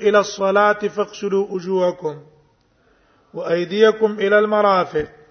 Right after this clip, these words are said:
وامسحوا برؤوسکم۔" طریقه د استدلال دا ده۔ دی وای، وی الله تعالی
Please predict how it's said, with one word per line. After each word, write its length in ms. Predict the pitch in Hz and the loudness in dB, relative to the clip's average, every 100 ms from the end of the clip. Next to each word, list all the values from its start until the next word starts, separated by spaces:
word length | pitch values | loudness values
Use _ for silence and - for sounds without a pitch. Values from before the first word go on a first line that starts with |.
| _ _ _ _ _ _ | _ _ _ _ _ _
وامسحوا 640 | 147 170 214 202 208 175 208 | -4 0 0 0 -2 0 2
برؤوسکم۔" 920 | 196 202 202 196 190 185 180 175 165 160 156 147 143 - _ _ _ _ _ _ _ _ _ _ _ _ _ _ _ _ _ _ 131 _ _ _ _ _ _ _ _ _ - | 2 2 0 -4 -4 -6 -8 -6 -6 -8 -14 -16 -18 -20 _ _ _ _ _ _ _ _ _ _ _ _ _ _ _ _ _ _ _ _ _ _ _ _ _ _ _ _ -8
طریقه 340 | 190 196 247 | -6 -2 0
د 40 | |
استدلال 640 | 262 240 240 220 233 226 214 | 0 -2 -4 2 4 4 4
دا 220 | 208 202 | 4 2
ده۔ 420 | 175 147 143 - _ _ _ _ _ _ _ _ _ _ _ _ _ _ _ _ _ _ - 135 | 2 0 -4 -14 _ _ _ _ _ _ _ _ _ _ _ _ _ _ _ _ _ _ -16 -6
دی 140 | 208 | -2
وای، 640 | 233 226 220 202 185 151 131 - _ _ - - - - - - - - - - _ _ _ _ _ _ _ _ _ _ _ _ _ 131 135 _ _ _ _ _ _ _ 165 | 2 4 6 4 2 -4 -10 -20 _ _ -16 -16 -16 -20 -20 -20 -20 -20 -20 -20 _ _ _ _ _ _ _ _ _ _ _ _ _ _ _ _ _ _ _ _ _ _ -14
وی 260 | 156 175 180 | -6 -4 -2
الله 340 | 185 214 240 | 0 2 2
تعالی 760 | 247 233 208 208 196 165 - | 2 2 2 2 2 0 -6